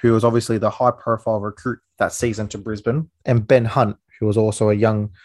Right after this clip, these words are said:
gun coming through Holden Cup, um,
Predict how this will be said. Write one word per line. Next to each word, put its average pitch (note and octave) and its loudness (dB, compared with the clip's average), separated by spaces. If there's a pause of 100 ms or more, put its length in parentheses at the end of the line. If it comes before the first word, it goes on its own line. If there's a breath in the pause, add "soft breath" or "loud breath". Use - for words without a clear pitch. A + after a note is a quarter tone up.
(280 soft breath)
gun A2+ 0
coming A2+ -4
through G#2+ -6
Holden G#2+ -4
Cup, - -6 (560 soft breath)
um, A2 0